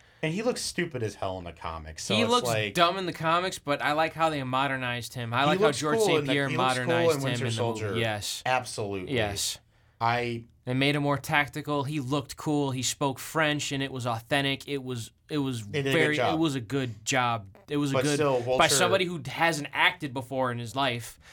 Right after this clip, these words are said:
Speaker 2: But Vulture, Vul-, I mean, Vulture's, Vulture's a,
Speaker 1: He's
Speaker 2: the
Speaker 1: my
Speaker 2: villain.
Speaker 1: favorite Marvel
Speaker 2: Yeah.
Speaker 1: Universe
Speaker 2: <laughs>
Speaker 1: villain. He's my favorite Marvel Cinematic
Speaker 2: M-,
Speaker 1: Universe
Speaker 2: Michael, Mi-,
Speaker 1: villain.
Speaker 2: you know, Michael Keaton was Batman. <laughs> I mean, I don't think you get a bigger following than that.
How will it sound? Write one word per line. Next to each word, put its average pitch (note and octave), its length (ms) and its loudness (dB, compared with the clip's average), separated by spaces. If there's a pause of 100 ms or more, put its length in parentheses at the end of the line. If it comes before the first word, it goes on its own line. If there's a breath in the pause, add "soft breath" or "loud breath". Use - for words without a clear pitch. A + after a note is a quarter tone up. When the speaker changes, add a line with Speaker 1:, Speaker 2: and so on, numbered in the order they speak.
(300 loud breath)
Speaker 2:
But C#3 180 2
Vulture, D#3 460 2
Vul-, C3+ 160 0
I D3 80 2
mean, C#3 160 -4
Vulture's, B2+ 480 -4 (320)
Vulture's C3+ 480 -4
a, A2 160 -8
Speaker 1:
He's D#3+ 220 -4
Speaker 2:
the - 60 0
Speaker 1:
my F3 140 4
Speaker 2:
villain. - 140 0
Speaker 1:
favorite D3+ 340 0
Marvel B2+ 220 0
Speaker 2:
Yeah. G#2+ 300 2
Speaker 1:
Universe A#2 540 -4
Speaker 2:
<laughs> - 80 -14
Speaker 1:
villain. F2+ 240 -4
He's A#2 140 -6
my B2+ 140 -2
favorite C3 240 -4
Marvel A#2+ 260 -2
Cinematic A2 300 -4
Speaker 2:
M-, - 80 -6
Speaker 1:
Universe G2+ 160 -4
Speaker 2:
Michael, C#3+ 260 2
Mi-, - 60 -2
Speaker 1:
villain. C#3 180 -2
Speaker 2:
you C3 80 -4
know, A2+ 120 -4
Michael C3+ 280 -4
Keaton C3 440 -6
was G#2+ 200 -6
Batman. G#2+ 800 -2
<laughs> - 100 -12
I C#3 380 2
mean, B2 260 -2
I A2+ 60 -4
don't C3 120 -4
think C3 140 -6
you C#3 60 -4
get B2+ 160 -2
a - 40 -4
bigger A#2+ 260 -4
following B2 440 -4
than G#2+ 100 -6
that. A#2 260 -2